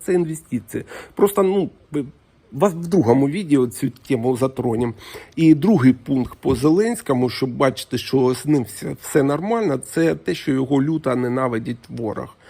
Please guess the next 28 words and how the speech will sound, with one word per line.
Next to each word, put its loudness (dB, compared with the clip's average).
Ну 6
і 8
ми 8
пам'ятаємо, 0
як -2
Лукашенко -2
висловлювався -2
образливо 0
на -2
Зеленського. 0
Е, 4
зараз 2
по -6
всіх 0
рашистських -4
каналах 0
його 4
розпинають, 0
як -4
Ісуса -2
Христа. -4
Пам'ятаєте, 0
як, -2
е, 0
Яков 0
Кедмій -2
сказав, -4
що -6